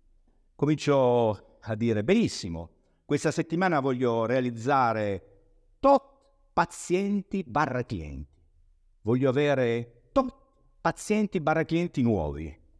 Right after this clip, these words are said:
voglio aumentare il numero". In che modo? Allora, quando io comincio a inserire nel programma,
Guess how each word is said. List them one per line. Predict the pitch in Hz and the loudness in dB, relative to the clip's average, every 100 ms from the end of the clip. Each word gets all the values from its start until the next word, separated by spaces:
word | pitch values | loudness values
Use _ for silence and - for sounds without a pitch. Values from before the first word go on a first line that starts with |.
| _ _ _ _ | _ _ _ _
voglio | - 165 170 170 160 151 147 139 135 - _ _ _ | -2 -2 0 0 2 2 0 -2 -6 -14 _ _ _
aumentare | 175 214 220 233 - 247 226 143 113 101 92 - _ _ - | 0 2 4 2 2 4 4 2 0 -4 -6 -10 _ _ -8
il | 107 | -4
numero". | 139 190 208 208 208 202 196 180 _ _ - | 0 2 4 2 2 2 -2 -6 _ _ -4
In | 269 262 | -2 0
che | 185 | 2
modo? | 127 85 76 78 - _ _ - | 2 0 -2 -6 -10 _ _ 0
Allora, | 233 220 160 | 2 4 2
quando | 151 285 294 233 | 2 2 2 2
io | 202 240 | 2 0
comincio | 190 214 262 - | 0 2 2 0
a | |
inserire | 165 - 143 139 214 277 262 175 110 95 82 80 - | -4 -4 -2 -2 0 0 0 0 -2 -4 -6 -10 -14
nel | - 127 226 160 | -6 0 2 0
programma, | - 117 98 90 73 76 82 135 | -2 0 0 0 -4 -10 -12 -14